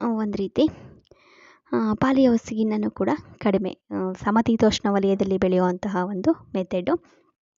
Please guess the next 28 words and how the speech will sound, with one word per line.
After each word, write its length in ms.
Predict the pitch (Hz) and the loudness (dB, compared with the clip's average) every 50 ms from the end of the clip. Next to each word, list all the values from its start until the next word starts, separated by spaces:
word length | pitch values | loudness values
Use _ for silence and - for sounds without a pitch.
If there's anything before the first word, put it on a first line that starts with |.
| _ _ _ _ - | _ _ _ _ 4
ಆ, 260 | 247 240 233 226 220 | 6 6 6 6 4
ಮಾಡ್ಲಿಕ್ಕೋಸ್ಕರ 920 | 214 214 214 - 277 233 233 247 254 285 277 - 254 226 - - - 233 226 247 | 2 0 -2 0 2 2 4 4 4 2 2 2 0 0 0 -2 -2 -2 -2 0
ಆ 140 | 240 233 226 | -2 -2 -4
ಕಡೆ 260 | - - 226 226 220 | -4 -2 -2 -2 0
ಇರೋಂಥ 280 | 220 226 220 220 214 233 | 0 0 0 2 4 6
ಹೂವಿನ 300 | 220 226 220 226 233 233 | 6 8 6 6 4 2
ಗಿಡ 140 | 226 233 | 0 0
ಎಲ್ಲ 320 | 226 220 214 208 208 214 226 247 | 0 0 -2 -2 -4 -4 -4 -4
ಕಟ್ 280 | - 247 220 _ - | -4 -6 -8 _ -4
ಮಾಡಿಬಿಟ್ಟಿದ್ರು, 580 | 226 214 202 214 208 - 214 196 214 - 240 226 | -4 -4 -2 -2 -2 0 -2 -2 0 0 0 0
ಎಲ್ಲ 200 | 208 208 208 226 226 - | 0 0 0 -2 -2 -2
ಪೂರ್ತಿ 260 | - 226 - - 226 | -4 -4 -2 -2 -2
ತೆಗ್ದಿದ್ರು. 480 | - - 202 196 185 214 196 208 226 269 - - - - - - - | 0 -2 -4 -2 -2 -2 0 0 -2 -4 -4 -8 -18 -18 -18 -4 2
ತೆಂಗಿನ 320 | - 240 214 214 202 247 247 | 4 4 6 8 8 8 10
ಮರನೇ 260 | 240 233 226 226 226 233 | 10 10 8 10 10 10
ಹೋಗಿದೆ 320 | 233 214 202 220 202 208 | 10 10 8 6 4 4
ಅಂದಮೇಲೆ 280 | 208 208 208 208 208 214 | 4 4 4 4 4 2
ಹೂವಿನ 380 | 208 190 202 196 196 226 226 | 2 2 2 4 4 4 4
ಗಿಡ 140 | 220 214 - 208 | 4 2 2 2
ಯಾವ 220 | 202 170 - 202 202 | 0 2 2 0 2
ಲೆಕ್ಕ 340 | 202 180 180 - - - 254 | 2 2 0 0 2 4 4
ಅಂತ 280 | 233 226 233 220 - - 233 | 6 6 4 2 2 0 -2
ಅನ್ಸ್ಕೊಂಡು, 720 | 208 208 - - - - 247 220 202 196 190 247 294 330 294 - - - - - - - - - | -2 -2 -4 -6 -6 0 0 2 2 2 2 4 4 4 4 2 -4 -20 -20 -18 -20 -12 -6 -2
ಆ, 120 | 277 269 | 0 0
ನೆಕ್ಸ್ಟ್ 400 | 269 262 262 262 - - - - | 2 2 0 -2 -4 -6 -4 -4
ಇಲ್ಲಿಗೆ 360 | 262 247 254 240 254 262 254 233 | -2 0 0 0 2 2 0 0
ಅದೇ 380 | 233 226 214 214 220 233 247 | 0 -2 0 2 2 2 2
ಗಿಡದ 260 | 226 220 226 220 - | 2 2 0 0 0